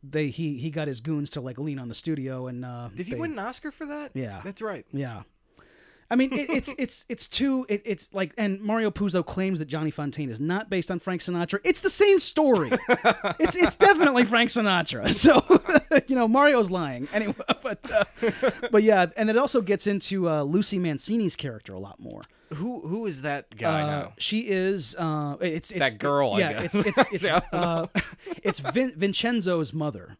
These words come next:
Speaker 1: like, S-, Sonny's son. Um, who, like, Andy Garcia plays him in part
Speaker 2: Yes,
Speaker 1: three.
Speaker 2: yes,
Speaker 1: Uh,
Speaker 2: yes.
Speaker 1: yeah, it's, it's, it's Andy Gar-, it's, uh,
Speaker 2: She's in, like, two scenes in this movie.
Speaker 1: Yeah, she's in the opening wedding scene. He's doing her up against the, the bathroom door.
Speaker 2: Mm-hmm.
Speaker 1: Um, and then he's also, like,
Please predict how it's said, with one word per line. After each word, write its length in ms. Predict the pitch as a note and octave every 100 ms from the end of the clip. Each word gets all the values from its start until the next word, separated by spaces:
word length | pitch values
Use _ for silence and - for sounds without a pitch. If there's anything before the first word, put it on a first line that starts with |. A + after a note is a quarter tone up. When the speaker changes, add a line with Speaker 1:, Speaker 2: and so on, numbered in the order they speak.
| -
Speaker 1:
like, 180 | C#3 A2+
S-, 160 | - E3+
Sonny's 380 | - G#3 G3+ -
son. 480 | - F#3 F3 F3+ - _ _ _ _
Um, 400 | D#3 D3 C#3 B2+
who, 220 | B2 D#3+ D3+
like, 200 | D#3 D3 F#3+
Andy 180 | G3+ G3+
Garcia 400 | E3+ - E3 D#3
plays 220 | D#3+ D3+
him 80 | C#3+
in 80 | C3
part 220 | C#3+ C3
Speaker 2:
Yes, 400 | F3+ D3 C3 -
Speaker 1:
three. 80 | D3
Speaker 2:
yes, 220 | A#2 D3
Speaker 1:
Uh, 20 | C#3 C3+
Speaker 2:
yes. 100 | D3+
Speaker 1:
yeah, 160 | C3+
it's, 180 | B2 -
it's, 340 | E3+ D#3 - -
it's 260 | D#3+ - - F#3
Andy 220 | F#3 F3
Gar-, 180 | D#3 -
it's, 240 | D#3 - D#3+
uh, 60 |
Speaker 2:
She's 180 | C3+ A#3+
in, 140 | A3 F3
like, 240 | C#3 -
two 260 | - G#3 F#3+
scenes 480 | - F#3 C3+ G2+
in 80 | A2
this 180 | G#2 -
movie. 240 | G2+ F#2+ F3
Speaker 1:
Yeah, 280 | D#3 A2
she's 220 | - F#3+ F#3+
in 80 |
the 180 | F#3 D#3+ -
opening 340 | F3+ F#3+ F3
wedding 240 | F3 F#3+ G3+
scene. 300 | - G#3 G3
He's 120 | C#3
doing 240 | G3 F#3+
her 120 | F#3
up 100 | F3
against 300 | E3+ F3+ E3+
the, 100 | E3+ A#2+
the 120 | C3 C#3+
bathroom 440 | E3 D#3 F3+ D#3
door. 280 | D3+ D3+ D#3+
Speaker 2:
Mm-hmm. 440 | D#3+ B2+ - -
Speaker 1:
Um, 340 | C#3+ C#3+ D3 C#3+
and 140 | F3 F3+
then 240 | F3 E3+
he's 160 | E3+ D#3+
also, 300 | D#3 F3 D3+
like, 220 | C#3+